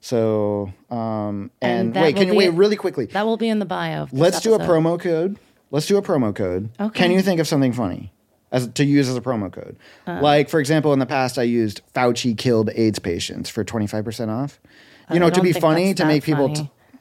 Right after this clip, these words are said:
Speaker 1: type it. Well, okay. So
Speaker 2: Uh-huh.
Speaker 1: what do you think was one that would be funny?
Speaker 2: Um, why don't you just make
Speaker 1: I just
Speaker 2: it
Speaker 1: think it's
Speaker 2: like
Speaker 1: funny to make
Speaker 2: Al-
Speaker 1: people type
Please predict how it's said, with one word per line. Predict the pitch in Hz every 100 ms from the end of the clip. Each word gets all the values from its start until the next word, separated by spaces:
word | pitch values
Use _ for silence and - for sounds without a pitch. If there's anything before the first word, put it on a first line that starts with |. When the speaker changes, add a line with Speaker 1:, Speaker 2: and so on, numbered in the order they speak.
| _ _ _ -
Speaker 1:
type | 127 135 -
it. | 123
Well, | 135 131
okay. | 139 160
So | - 175
Speaker 2:
Uh-huh. | 151 156
Speaker 1:
what | 185
do | 175
you | 156
think | 165 160
was | 151
one | 165
that | 151
would | 143
be | 143
funny? | 208 151 - _ _ _
Speaker 2:
Um, | 185 185 180 185 185
why | 175
don't | 185 196
you | 196
just | 185 175 - _ _ _ 185
make | 165
Speaker 1:
I |
just | 160 185
Speaker 2:
it |
Speaker 1:
think | 185
it's | 175
Speaker 2:
like |
Speaker 1:
funny | 165 156
to | 139
make | 123
Speaker 2:
Al- | 123
Speaker 1:
people | 127 95
type | - 104